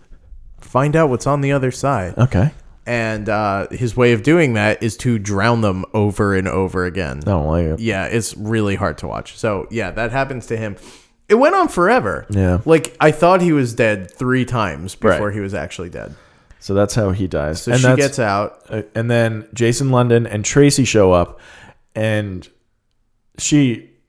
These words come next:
Speaker 1: She knocks a beam on Tracy.
Speaker 2: Yeah.
Speaker 1: Toot sweet.
Speaker 2: Yeah.
Speaker 1: Wasting no
Speaker 2: Drops
Speaker 1: time.
Speaker 2: her and burns her up.
Speaker 1: Yeah.
Speaker 2: And then Jason London,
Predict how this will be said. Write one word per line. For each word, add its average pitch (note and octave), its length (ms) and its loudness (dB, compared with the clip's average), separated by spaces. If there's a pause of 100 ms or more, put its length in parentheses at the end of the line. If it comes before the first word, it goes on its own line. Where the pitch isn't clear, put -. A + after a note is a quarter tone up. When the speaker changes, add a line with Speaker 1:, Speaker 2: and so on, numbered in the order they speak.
Speaker 1:
She - 220 -12
knocks A2+ 300 -2
a G#2 60 -4
beam F2+ 320 -8
on E2+ 160 -8
Tracy. F#2 380 -8
Speaker 2:
Yeah. G2 220 4
Speaker 1:
Toot A#2+ 200 -4
sweet. F#2+ 500 -10
Speaker 2:
Yeah. F#2+ 340 -4 (160)
Speaker 1:
Wasting G#2 340 -8
no G#2 60 -8
Speaker 2:
Drops A#2 400 2
Speaker 1:
time. C3 100 2
Speaker 2:
her G#2+ 260 0
and F2+ 220 -12
burns F#2+ 300 -4
her F2 160 -4
up. E2+ 200 -6
Speaker 1:
Yeah. D2+ 260 -8 (180)
Speaker 2:
And G2 260 -2
then G2 140 -2
Jason G2 360 -2
London, F2+ 520 -6